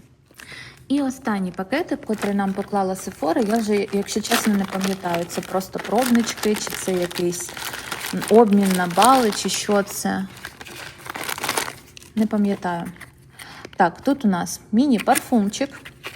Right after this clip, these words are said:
Мені зараз дуже подобається, коли є можливість замовляти такі міні-парфуми,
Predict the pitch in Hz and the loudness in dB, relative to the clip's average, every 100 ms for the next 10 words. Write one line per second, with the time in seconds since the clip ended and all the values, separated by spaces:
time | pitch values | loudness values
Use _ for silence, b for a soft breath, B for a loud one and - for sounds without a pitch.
0 | - 208 220 208 202 196 185 208 196 180 | 0 4 6 6 4 4 2 2 2 0
1 | 180 170 170 170 170 170 180 180 185 180 | -2 0 0 -2 -4 -4 -2 0 0 -2
2 | 180 185 175 175 185 185 185 180 175 - | -4 -6 -6 -6 -6 -4 -4 -6 -8 -12
3 | - 185 190 180 170 180 - 233 339 | -10 -6 -4 -6 -8 -10 -6 -4 0